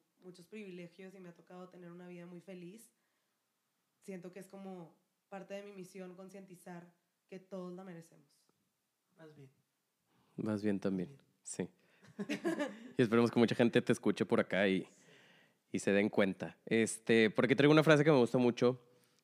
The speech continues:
Speaker 3: eh, que me dice mucho mi psicóloga, que dice: "A veces el bosque no nos deja ver los árboles y abandonamos lo más importante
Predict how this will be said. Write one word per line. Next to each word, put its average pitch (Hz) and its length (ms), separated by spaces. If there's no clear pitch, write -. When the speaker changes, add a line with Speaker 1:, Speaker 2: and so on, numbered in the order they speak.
Speaker 3:
eh, 92 500
que 104 80
me 101 120
dice 101 260
mucho 107 580
mi 104 100
psicóloga, 101 560
que 113 100
dice: 101 320
"A 117 60
veces 123 280
el 131 120
bosque 123 300
no 131 100
nos 123 140
deja 120 220
ver 117 140
los 110 260
árboles 101 580
y 101 80
abandonamos 104 480
lo 120 80
más 110 180
importante 113 760